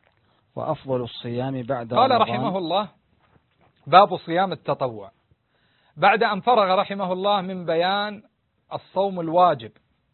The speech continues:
Speaker 2: وهو صوم شهر رمضان وهو الركن الرابع من أركان الإسلام، شرع بعد ذلك رحمه الله تعالى في بيان النوافل أو التطوع،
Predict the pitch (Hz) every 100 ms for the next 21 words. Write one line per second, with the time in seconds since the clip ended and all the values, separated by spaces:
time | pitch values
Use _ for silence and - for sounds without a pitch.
0 | _ _ _ _ _ _ - 135 156 151
1 | - 190 175 - 170 165 160 160 165 151
2 | 107 - _ _ _ _ _ _ 147 135
3 | 156 151 175 185 196 202 220 _ _ _
4 | _ _ _ _ - 139 156 175 185 202
5 | 202 - _ _ _ _ _ _ _ _
6 | _ 151 165 165 - 190 185 175 165 202
7 | 208 247 220 _ _ _ _ _ _ -
8 | - 277 220 185 202 196 160 160 208 196
9 | 170 185 175 185 170 170 175 156 151 147
10 | 190 196 165 202 180 165 175 220 240 -
11 | _ - 170 180 180 165 - - _ _
12 | _ _ - 170 202 _ 160 - 170 196
13 | 175 131